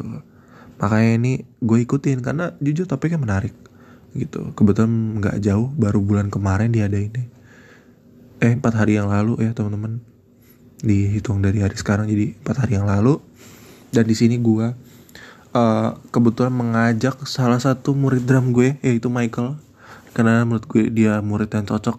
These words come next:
dia bisa bahasa Inggris dan dia orangnya pengen belajar. Nah, makanya itu gue rasa dia cocok nih masuk di workshop ini, makanya gue ajak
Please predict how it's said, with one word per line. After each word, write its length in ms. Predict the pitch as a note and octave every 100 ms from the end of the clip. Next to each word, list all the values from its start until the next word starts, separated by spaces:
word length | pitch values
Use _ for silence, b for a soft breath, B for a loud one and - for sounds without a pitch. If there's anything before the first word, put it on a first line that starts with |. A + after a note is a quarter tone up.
| A#2
dia 400 | G#2+ G#2 G#2+ G#2+ B B B B -
bisa 160 | A2+ A2
bahasa 320 | G#2 G#2 G2+
Inggris 640 | G2+ G2+ A2+ C3+ - -
dan 520 | A2+ G2 G2 G2+ G#2 - B B B B
dia 480 | A2 A2 G#2+ A2 A2+
orangnya 600 | G#2+ G#2 G2+ G#2 A2+ A#2
pengen 280 | A2 G#2+ G#2
belajar. 720 | F#2+ F#2+ G2 G2+ G2+ - - - B B B B B
Nah, 80 | A#2+
makanya 480 | G#2+ G2+ G#2 G#2 G2
itu 160 | G#2
gue 80 | A2
rasa 480 | G2+ G#2 - A#2+ A#2+ - _ _ _ _ _ _ _ _ _ -
dia 160 | G#2 A2+
cocok 480 | A#2 G2+ A#2 -
nih 240 | A2 G2+ G#2+ - b b b b
masuk 480 | - G2+ G2 B2 B2+ - _ _ B B B B
di 240 | - A2 G#2
workshop 480 | G#2+ - G#2+ G2 G#2
ini, 240 | G2+ G2+
makanya 200 | A2+ A2
gue 100 | G#2+ G2+
ajak 240 | G2+ G2